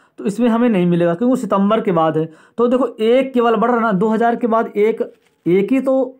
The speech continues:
अंतर, एक ही तो घट, बढ़ा ना, तो इसमें देखो शुक्रवार से एक दिन हम ऐड कर देंगे,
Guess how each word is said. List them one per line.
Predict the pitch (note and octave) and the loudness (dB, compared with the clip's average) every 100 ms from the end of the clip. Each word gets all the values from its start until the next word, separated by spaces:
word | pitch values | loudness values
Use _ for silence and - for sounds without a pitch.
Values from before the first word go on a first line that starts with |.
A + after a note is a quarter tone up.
| - | -6
अंतर, | D#3+ E3 A3+ G3 | -4 -2 -2 0
एक | F#3+ F#3+ | 0 0
ही | B3+ | -2
तो | A3+ | 0
घट, | E3+ F#3 | -2 0
बढ़ा | F3+ F3 G3 | 0 2 2
ना, | C4+ B3 - - - - - | 0 -2 -6 -20 -20 -14 -6
तो | A#3 | -4
इसमें | A#3 A#3+ B3 | -2 0 0
देखो | A#3 A3 E3 | 0 0 -2
शुक्रवार | - B3 A#3+ A3+ A#3+ B3 - - - | -2 -2 0 2 0 -4 -10 -20 -4
से | C4+ B3 G3+ | -2 -2 0
एक | G#3 F3+ | 0 2
दिन | F#3 F3 | 0 0
हम | F3 D#3 | 0 -2
ऐड | D3+ D#3 | -2 -2
कर | D#3+ D3+ | -2 -2
देंगे, | D#3 C#3+ D3 | -4 -6 -10